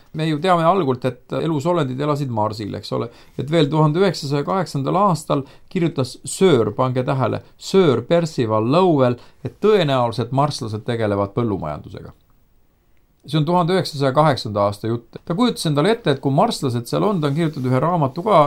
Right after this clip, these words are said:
noh, ta ei öelnud otse põllumajandus, aga noh, vähemasti, et, et neil on seal põllukultuurid ja mered ja, ja kuskil tuhande viiesajanda aasta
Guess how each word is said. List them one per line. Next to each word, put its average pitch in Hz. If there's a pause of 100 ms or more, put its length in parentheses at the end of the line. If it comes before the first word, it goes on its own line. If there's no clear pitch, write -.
noh, 143
ta 202
ei 220
öelnud 190
otse 151
põllumajandus, 131
aga 123
noh, 123
vähemasti, 123
et, - (260)
et 127
neil 131
on 117
seal 110
põllukultuurid 110
ja 107
mered 107
ja, 104 (280)
ja 110 (100)
kuskil 160
tuhande 175
viiesajanda 170
aasta 160